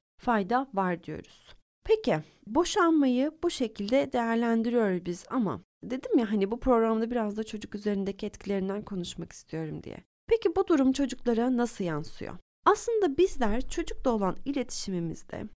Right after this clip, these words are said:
onu hayata, gerçek durumları hazırlarken bizim durumu nasıl değerlendirdiğimiz, nasıl anlamlandırdığımız çok çok önemli.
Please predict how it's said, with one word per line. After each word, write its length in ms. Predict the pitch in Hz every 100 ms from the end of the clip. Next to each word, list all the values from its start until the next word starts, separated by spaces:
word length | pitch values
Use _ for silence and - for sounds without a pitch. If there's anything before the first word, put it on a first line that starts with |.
| _ -
onu 240 | 294 320
hayata, 680 | 302 262 233 214 214 208 185
gerçek 480 | 208 214 214 262
durumları 380 | - 208 202 190
hazırlarken 800 | 208 196 208 220 370 339 - 202 254 _ _
bizim 340 | 269 294 466
durumu 300 | 320 277 254
nasıl 340 | 247 269 269 208
değerlendirdiğimiz, 1120 | 208 185 180 170 170 165 156 - 147 - - -
nasıl 320 | 240 - 285
anlamlandırdığımız 1300 | - 233 233 208 190 180 170 165 - 107 180 320 - _ _
çok 280 | - 359 -
çok 220 | - 254
önemli. 540 | - 190 185 160 -